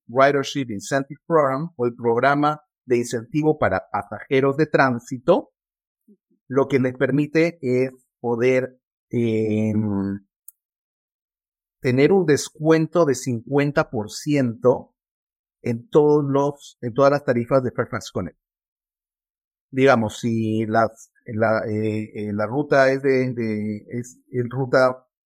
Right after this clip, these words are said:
corta o, o una ruta, eh, periférica, de-, dependiendo de los,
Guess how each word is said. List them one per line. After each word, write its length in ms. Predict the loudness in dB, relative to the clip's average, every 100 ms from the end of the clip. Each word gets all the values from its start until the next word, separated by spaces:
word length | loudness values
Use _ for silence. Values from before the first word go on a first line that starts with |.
| _ _
corta 680 | 2 4 6 4 0 2 2
o, 240 | -2 -4
o 160 | -8 -6
una 200 | -4 -4
ruta, 580 | -4 -6 -2 0 0 -2
eh, 60 |
periférica, 920 | -4 -10 -2 0 0 -2 0 2 2 0
de-, 140 | -4 -6
dependiendo 640 | -6 -2 -2 0 0 2
de 100 | 0
los, 400 | -2 -8 -10 -20